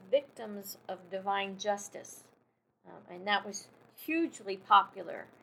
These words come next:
in those days. And there was one nun in particular, on the day before Therese makes this act of oblation, um,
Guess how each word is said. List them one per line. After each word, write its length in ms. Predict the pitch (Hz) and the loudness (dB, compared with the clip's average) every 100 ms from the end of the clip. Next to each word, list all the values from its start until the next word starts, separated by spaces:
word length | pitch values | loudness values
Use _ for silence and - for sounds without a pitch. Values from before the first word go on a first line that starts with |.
| - _ | -20 _
in 120 | 190 | -4
those 260 | 180 175 165 | -2 -2 -6
days. 560 | - - 196 269 - - - - _ _ _ _ - | -4 0 0 -2 -12 -16 -20 -20 _ _ _ _ -4
And 300 | 208 202 202 | -2 -2 -4
there 120 | 226 | 0
was 140 | 233 202 190 | 0 -2 8
one 340 | 269 349 339 | 10 10 6
nun 220 | 285 277 | 4 4
in 80 | 247 | 2
particular, 720 | 208 214 - 269 190 151 - - - | -6 -12 -10 -10 -10 -12 -14 -14 -10
on 260 | 202 196 190 202 | -8 -8 -12 -12
the 80 | 190 190 | -14 -2
day 280 | 247 277 302 | 4 4 2
before 520 | 262 - - 226 220 | -8 -10 -8 -2 -2
Therese 640 | 208 - 190 185 175 175 - | -2 -10 -6 -2 -2 -4 -8
makes 320 | 185 196 - | -8 -8 -10
this 220 | 180 175 - | -10 -10 -2
act 220 | 190 190 | -2 -2
of 140 | 185 | -10
oblation, 500 | 190 170 190 175 - - - - _ _ _ _ | -12 -4 -4 -4 -12 -18 -20 -20 _ _ _ _
um, 220 | 185 175 | -4 -4